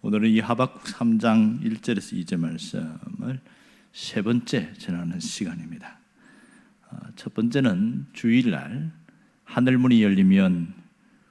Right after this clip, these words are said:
부흥이 일어난다, 그렇게 얘기했고, 어, 그때에 가장 중요하게 생각한 것은 부흥은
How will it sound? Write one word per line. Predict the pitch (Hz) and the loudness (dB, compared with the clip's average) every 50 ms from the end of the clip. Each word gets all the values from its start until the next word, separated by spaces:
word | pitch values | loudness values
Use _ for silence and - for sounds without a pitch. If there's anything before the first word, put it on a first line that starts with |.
| _ _ _ _ _ | _ _ _ _ _
부흥이 | - - 113 110 95 120 135 135 127 123 120 127 131 127 - - - | -10 -4 -2 -2 0 2 4 4 6 6 6 4 4 2 -2 -6 -6
일어난다, | - 95 82 78 78 76 - - 92 82 - - - _ _ _ _ _ _ _ _ _ _ _ _ _ _ | -4 -4 -4 -4 -6 -10 -12 -12 -14 -16 -18 -20 -20 _ _ _ _ _ _ _ _ _ _ _ _ _ _
그렇게 | - - - - - - - 82 76 87 90 95 101 98 | -14 -12 -12 -12 -10 -10 -10 -10 -10 -10 -12 -14 -12 -12
얘기했고, | 85 82 - - 92 - - - - - - - - 151 165 165 - _ _ _ _ _ _ _ _ _ _ _ _ _ _ _ - | -12 -12 -12 -14 -16 -18 -18 -18 -16 -16 -14 -12 -10 -10 -10 -10 -14 _ _ _ _ _ _ _ _ _ _ _ _ _ _ _ -20
어, | - - - - - - - - - - _ - | -20 -18 -16 -16 -16 -16 -16 -16 -18 -20 _ -10
그때에 | - 113 107 104 - - - 104 98 95 98 104 101 98 104 110 - _ - | -6 -4 -4 -4 -4 -2 0 2 2 2 2 2 0 -2 -4 -8 -14 _ -16
가장 | - - 85 95 101 104 101 95 98 110 - | -12 -10 -6 -2 0 0 2 0 0 -2 -6
중요하게 | - - 101 101 107 107 107 104 98 | -4 -2 0 2 2 2 2 2 0
생각한 | - - 95 92 90 85 80 82 | -2 -4 -8 -8 -8 -8 -8 -8
것은 | 80 - - 90 85 82 | -8 -6 -6 -8 -8 -8
부흥은 | - - - 107 95 - 123 127 113 95 73 82 127 156 | -12 -10 -8 -6 -4 -2 0 0 0 0 -2 -4 -6 -6